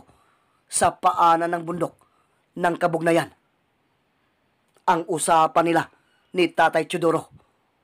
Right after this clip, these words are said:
mamayang gabi, puntahan nila ang kinaroroonan nila ni Tatay Dadoy. Habang ang grupo naman nila ni Arturo,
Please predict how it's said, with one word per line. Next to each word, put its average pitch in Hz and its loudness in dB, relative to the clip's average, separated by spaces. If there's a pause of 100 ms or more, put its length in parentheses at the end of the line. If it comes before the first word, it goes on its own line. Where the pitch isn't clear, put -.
(320)
mamayang 165 0
gabi, 160 -4 (720)
puntahan 170 0
nila 180 -2 (640)
ang 170 0
kinaroroonan 175 0 (400)
nila 175 0 (560)
ni 196 -2
Tatay 170 0
Dadoy. 156 0 (1500)
Habang 165 2
ang 170 -2
grupo 165 -4
naman 165 0 (640)
nila 175 0
ni 180 0
Arturo, 165 0